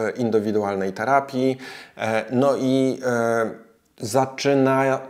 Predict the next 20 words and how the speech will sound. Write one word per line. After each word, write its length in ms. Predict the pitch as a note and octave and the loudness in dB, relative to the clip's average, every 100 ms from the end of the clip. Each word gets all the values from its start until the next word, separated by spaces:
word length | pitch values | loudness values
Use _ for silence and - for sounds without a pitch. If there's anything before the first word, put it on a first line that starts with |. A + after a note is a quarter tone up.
| G2+ | -10
w 220 | A2+ G#2+ | -8 -2
ramach 320 | B2+ B2+ B2 | -2 -2 -2
terapii 500 | - A2+ A#2+ A#2+ A#2+ | -2 2 0 0 -4
też 200 | A#2 A2+ | -2 -4
pacjent, 640 | - A#2 A#2+ A#2 A2+ A2+ | -2 -2 0 0 0 0
e, 280 | A2+ G#2+ G#2 | 0 0 0
zaczyna 840 | G#2 A#2 A2+ - A#2+ A#2+ A#2 A2+ A2+ | -4 -4 -4 -4 -2 0 0 -2 -2
myśleć 580 | A2+ B2+ B2+ A#2+ A2+ | 0 0 0 -2 -2
o 200 | - B2+ | -2 -4
tym, 320 | B2+ A#2+ A#2 A2+ - - A2 - _ _ | -2 0 0 -2 -10 -18 -18 -18 _ _
co 160 | - D#3 | 2 2
chciałby 500 | - - C3+ A#2+ A#2+ | 2 2 2 4 4
robić 420 | B2 G#2+ A2 - | 4 2 -4 -6
po 460 | - A#2 A#2 A2 F2+ | -12 0 4 4 2
zakończeniu 800 | F#2+ G2 F#2+ F#2+ F#2 F#2 F#2 - - | -4 -4 -6 -4 -4 -4 -4 -8 -12
tego 260 | F#2 F#2+ | -4 -4
treningu, 560 | F2+ G#2 G#2 C#3 C3 A2 | -4 -4 0 2 2 0
tego, 300 | - F#2 G2 | -2 -4 -4
tej 220 | G2 F2+ | -4 -8
terapii 540 | G2+ A2+ C3 A#2+ A2+ | -4 0 0 0 -6